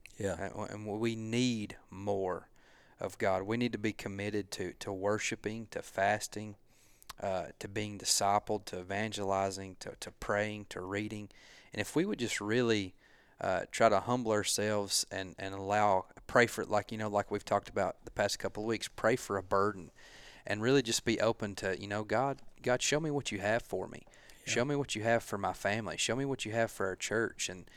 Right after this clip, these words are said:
Speaker 2: and, and how can you use me in a greater measure? And, and I don't understand everything, but I'm open to it."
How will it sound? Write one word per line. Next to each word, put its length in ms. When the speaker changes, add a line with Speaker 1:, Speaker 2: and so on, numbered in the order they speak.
Speaker 2:
and, 180
and 160
how 200
can 200
you 100
use 260
me 140
in 80
a 60
greater 320
measure? 440
And, 200
and 140
I 80
don't 160
understand 460
everything, 420
but 100
I'm 160
open 280
to 200
it." 140